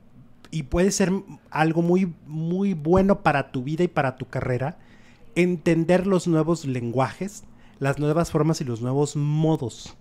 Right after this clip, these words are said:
¿no? El mundo cambió y ellos no se están dando cuenta. Entonces, háganlo o ustedes o las empresas, pero hagan algo, porque no es posible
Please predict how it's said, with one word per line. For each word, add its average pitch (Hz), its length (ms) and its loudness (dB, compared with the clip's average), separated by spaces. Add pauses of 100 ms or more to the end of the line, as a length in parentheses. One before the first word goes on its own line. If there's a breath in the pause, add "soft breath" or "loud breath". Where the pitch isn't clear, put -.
(220)
¿no? 185 240 0 (360 soft breath)
El 160 140 4
mundo 226 460 6
cambió 160 800 4 (440 soft breath)
y 190 120 -4
ellos 208 260 0
no 208 240 4
se 214 140 0
están 196 480 0
dando 160 460 0
cuenta. 175 720 2 (600 soft breath)
Entonces, 190 680 2 (720 soft breath)
háganlo 208 680 8
o 147 180 0
ustedes 185 760 -2
o 160 100 -2
las 151 220 -2
empresas, 180 760 -2 (320 soft breath)
pero 170 220 4
hagan 214 440 4
algo, 214 540 6 (520 soft breath)
porque 175 260 2
no 190 140 6
es 233 140 2
posible 147 840 -2